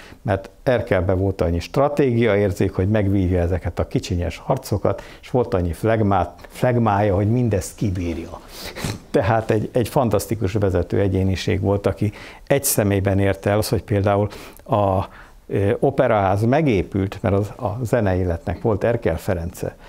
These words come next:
de a Nemzeti Színház nem épült meg, mert a színházi életnek akkor nem volt olyan egyénisége, mint Erkel Ferenc.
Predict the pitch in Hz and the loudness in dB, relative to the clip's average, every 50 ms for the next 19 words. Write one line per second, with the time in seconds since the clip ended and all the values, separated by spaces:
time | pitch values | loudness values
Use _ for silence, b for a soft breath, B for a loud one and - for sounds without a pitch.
0 | B B B B 107 110 127 117 113 131 156 180 190 170 151 123 - 120 98 - | B B B B 0 0 2 2 2 2 2 2 2 2 0 0 0 -2 -2 -2
1 | - 92 87 87 85 92 92 107 127 147 160 151 110 82 - - 82 80 - - | -2 -2 -2 -2 -2 -4 -2 0 0 0 2 2 0 0 0 -2 -4 -4 -4 -6
2 | 90 80 82 98 - - - - - 110 92 87 - - 95 92 - - 120 110 | -6 -6 -6 -6 -8 -14 -14 -6 -2 -2 -2 -2 -2 -4 -6 -6 -2 -2 0 2
3 | 107 107 98 98 104 98 95 95 - - 98 - - - - 143 131 - - - | 2 0 0 2 0 0 0 0 -2 -4 -6 -6 -6 -2 -2 -2 -2 -2 -4 -2
4 | 120 110 113 120 110 98 87 82 82 - 95 90 85 85 87 85 90 87 87 90 | -2 0 0 0 0 0 0 -2 -2 0 -2 -2 0 -2 -2 -2 -2 -4 -4 -6
5 | - - - 98 92 95 90 90 92 95 98 95 - - - 90 - - - 101 | -6 -6 -6 -6 -4 -4 -6 -6 -6 -8 -8 -12 -10 -10 -12 -12 -12 -12 -12 -10
6 | 107 113 - - | -10 -12 -14 -18